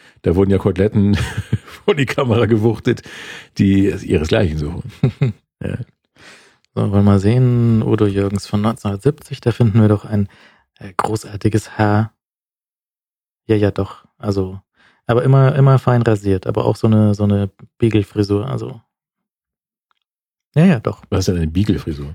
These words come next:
Speaker 2: Ne, so, so wie, äh, wie so ein, so ein Hund, so ein Spaniel, so mit so großen, großen
Speaker 1: Ach so, diese großen, der, der große Wurf, die große Welle gewissermaßen.
Speaker 2: <laughs> Ja.
Speaker 1: Ja, aber das hatten sie alle. Das hatte auch Howard Carpendale.
Speaker 2: Mhm.
Speaker 1: Äh, das hatte man einfach.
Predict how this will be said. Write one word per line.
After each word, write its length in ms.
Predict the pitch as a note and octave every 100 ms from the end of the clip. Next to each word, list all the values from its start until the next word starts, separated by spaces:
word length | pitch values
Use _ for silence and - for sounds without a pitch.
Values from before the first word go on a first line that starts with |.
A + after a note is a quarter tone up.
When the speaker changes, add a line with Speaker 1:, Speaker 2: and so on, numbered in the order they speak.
| -
Speaker 2:
Ne, 180 | C#3+ C#3+ D3
so, 120 | D3+
so 180 | C#3+ C3+
wie, 180 | D3+ D#3
äh, 320 | D3 B2 A#2+
wie 80 | B2+
so 100 | B2+
ein, 120 | B2+
so 80 | B2
ein 180 | B2 A2
Hund, 240 | B2 G#2+ - _ -
so 60 |
ein 100 | A2
Spaniel, 500 | - A2 G#2+ G2 F#2+ G2
so 80 |
mit 220 | G#2 G2 -
so 160 | A2
großen, 460 | - F2+ - G#2 G#2 _ _ _ _ _
großen 220 | - C#3+
Speaker 1:
Ach 40 | C3
so, 100 | E3+
diese 260 | C#3+ C3
großen, 640 | A#2 B2+ C3+ A#2 G#2 G#2 G2+
der, 220 | G#2 G#2
der 120 | A2
große 300 | - C3 A#2
Wurf, 240 | A#2+ A#2
die 80 | -
große 300 | G#2+ A2+ G2+
Welle 200 | A2+ G2
gewissermaßen. 560 | E2+ E2 F2+ E2 D#2 F2+ - -
Speaker 2:
<laughs> 180 | - -
Ja. 100 | -
Speaker 1:
Ja, 40 |
aber 120 | A2+
das 140 | A#2 -
hatten 140 | E3
sie 80 | C3
alle. 240 | F3 D2+
Das 140 | F2 F2+
hatte 180 | G2+ G#2+
auch 100 | G2
Howard 200 | F#2+ F2
Carpendale. 500 | E2 - D2+ D2+ C#3+ -
Speaker 2:
Mhm. 280 | G2+ F#2 A2+ _ _ _ _ _ _ _ _ _
Speaker 1:
Äh, 80 | G#2
das 180 | D#2+ -
hatte 140 | C#3+
man 100 | F2
einfach. 300 | D2 -